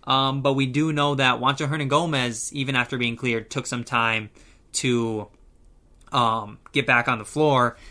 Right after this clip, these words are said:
partially probably due to Ryan Saunders, you know,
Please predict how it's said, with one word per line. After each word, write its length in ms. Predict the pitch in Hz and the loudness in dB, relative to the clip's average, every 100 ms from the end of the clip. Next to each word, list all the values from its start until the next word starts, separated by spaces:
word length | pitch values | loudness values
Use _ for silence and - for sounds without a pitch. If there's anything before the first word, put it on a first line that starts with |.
| - - - | -20 -20 2
partially 720 | 165 175 - - 165 160 151 | 6 6 4 0 2 2 0
probably 560 | 139 147 143 143 147 135 | 0 4 4 2 0 2
due 240 | 139 135 | 2 2
to 160 | 131 139 | 0 0
Ryan 280 | 123 123 120 | 2 2 2
Saunders, 680 | 123 120 120 120 110 - - | 2 2 2 -2 -2 -8 -6
you 140 | 135 | -4
know, 420 | 120 113 110 110 | 0 2 0 -4